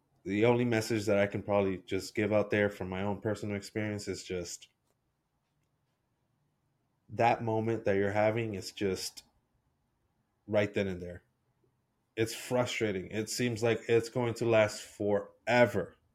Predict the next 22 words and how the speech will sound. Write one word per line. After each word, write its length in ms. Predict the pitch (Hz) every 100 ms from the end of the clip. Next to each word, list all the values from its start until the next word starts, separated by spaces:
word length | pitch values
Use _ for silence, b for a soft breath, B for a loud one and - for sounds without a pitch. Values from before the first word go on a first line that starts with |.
| _ _ _ _ _ -
especially 640 | - - - 127 - 110 113
if 120 | 107
you're 100 | 110
not 180 | 107 107
a 40 |
person 320 | 101 107 - 98
that, 80 |
who 140 | 101 101
has 140 | 92
had 440 | 104 110 107 98 - B B B B B
certain 480 | - - 123 113 110
types 340 | - 107 -
of 120 | 113 101
hardship, 540 | 98 95 - 90 -
certain 380 | - 113 101 107
types 340 | 117 107 -
of, 200 | 107 95 - _ _ _ _ -
of 380 | 98 92 87 - _ _ - 143 -
grief, 760 | 107 101 110 110 98 - - -
certain 400 | - 113 107 104
types 400 | 110 107 - 110
of, 320 | 101 92